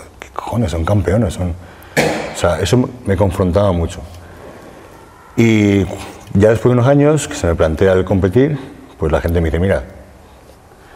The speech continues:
competir en estos niveles requiere esto". Yo decía, "O sea, no". Ya cuando ves que el mensaje es reiterado y que es una realidad,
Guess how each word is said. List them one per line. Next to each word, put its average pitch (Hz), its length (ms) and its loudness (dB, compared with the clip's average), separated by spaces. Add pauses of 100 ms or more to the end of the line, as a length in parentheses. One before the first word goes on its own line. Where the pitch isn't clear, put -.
(380)
competir 85 360 2
en 95 60 2
estos 101 160 0
niveles 127 580 2 (560)
requiere 82 360 0
esto". - 220 -4
Yo 135 80 -8 (800)
decía, 53 240 -8 (240)
"O 71 60 -14
sea, 62 240 -8 (960)
no". 71 100 -10 (1400)
Ya 92 100 2
cuando 98 340 2 (140)
ves 92 240 0
que - 80 0
el 95 60 2
mensaje 92 400 0
es 71 80 -4
reiterado 85 680 0
y 80 80 -8
que 82 60 -4
es 82 80 -4
una 87 140 0
realidad, 90 440 2